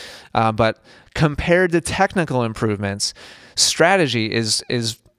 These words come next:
relatively very, very simple. Technical improvements never end. It's a lifelong journey. It lasts forever. And this, I mean, this perfect example of this is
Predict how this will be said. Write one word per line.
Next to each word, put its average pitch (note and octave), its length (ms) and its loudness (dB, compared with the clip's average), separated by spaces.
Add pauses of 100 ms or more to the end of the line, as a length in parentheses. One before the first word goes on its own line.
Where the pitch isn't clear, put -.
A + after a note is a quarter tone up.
(120)
relatively C3+ 800 2
very, A#2+ 360 2
very G#2+ 220 -2
simple. G2 480 -4 (580)
Technical D#3+ 600 0
improvements G#2 800 -2 (460)
never C3 440 0
end. F#2 440 -6 (420)
It's - 180 -2
a B2 100 4
lifelong B2 1120 0 (320)
journey. G#2+ 640 -2 (100)
It G#2 160 0
lasts A2+ 640 0 (280)
forever. A#2 720 0 (440)
And A2+ 280 0
this, D3 160 0
I B2 80 0
mean, C#3+ 160 0
this D3 160 0 (220)
perfect F3+ 340 2
example C3+ 440 0
of A2+ 100 0
this A2 280 -2
is - 340 -4